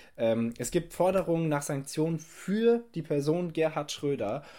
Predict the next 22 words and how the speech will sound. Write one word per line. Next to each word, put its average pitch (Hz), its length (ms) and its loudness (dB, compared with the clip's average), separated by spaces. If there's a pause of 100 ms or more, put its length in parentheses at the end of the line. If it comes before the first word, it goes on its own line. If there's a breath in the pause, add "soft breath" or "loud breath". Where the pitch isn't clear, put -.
(160 loud breath)
Und 127 200 -2
sie 135 520 -4
kommen 151 280 0
aus 139 220 0
der 131 240 2
F 185 140 2
D 175 160 0
P, 170 200 0
von 165 200 -2
den 160 120 0
Grünen, 156 280 -2
von 165 160 -2
der 156 140 0
C 160 120 -2
D 151 140 2
U, 151 160 0
aber 139 260 2
auch 175 300 4
von 151 240 -2
vielen 175 340 -2
aus 151 220 -4
der 147 240 -2